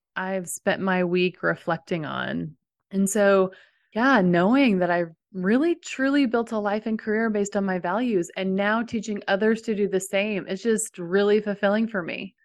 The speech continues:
So you are hearing it here first. In the next month or so, we'll be launching the audio version of Values First, and I'll let you know when it becomes available.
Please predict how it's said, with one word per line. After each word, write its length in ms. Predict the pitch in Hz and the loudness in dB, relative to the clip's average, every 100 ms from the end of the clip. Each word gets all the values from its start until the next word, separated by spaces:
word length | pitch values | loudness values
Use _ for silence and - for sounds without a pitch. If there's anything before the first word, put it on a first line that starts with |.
| _ - | _ -12
So 360 | - 202 202 | 2 6 8
you 260 | 196 196 220 | 6 6 6
are 120 | 233 | 4
hearing 380 | 233 233 226 233 | 2 -2 0 -2
it 100 | 226 | 0
here 200 | 240 254 | 2 0
first. 500 | 262 190 175 190 - | 2 2 2 -2 -6
In 140 | 202 | -2
the 100 | 202 | 0
next 300 | 196 196 - | 0 -4 -2
month 280 | 190 190 196 | 0 2 2
or 100 | 190 | 0
so, 400 | - 190 180 175 | 0 0 2 2
we'll 180 | 170 180 | 0 2
be 160 | 196 | 4
launching 420 | 185 185 190 190 185 | 4 2 0 -2 -4
the 140 | 175 | -4
audio 400 | - 175 190 202 | -2 0 2 0
version 580 | 190 180 170 175 165 170 - | 0 -2 -2 -4 -6 -8 -2
of 200 | 175 170 | -2 0
Values 500 | 160 143 175 220 - | -2 0 0 0 0
First, 560 | 170 147 220 - - _ _ _ _ _ | 2 4 2 -4 -20 _ _ _ _ _
and 120 | 196 | 0
I'll 140 | 190 180 | 2 4
let 200 | 185 - | 2 2
you 140 | 190 | 0
know 360 | 190 175 165 165 | 2 2 0 -2
when 200 | 170 165 | -4 -6
it 100 | - | -6
becomes 360 | 160 180 160 | -6 -6 -6
available. 580 | 160 147 139 139 - 156 | -2 0 0 -2 -6 -10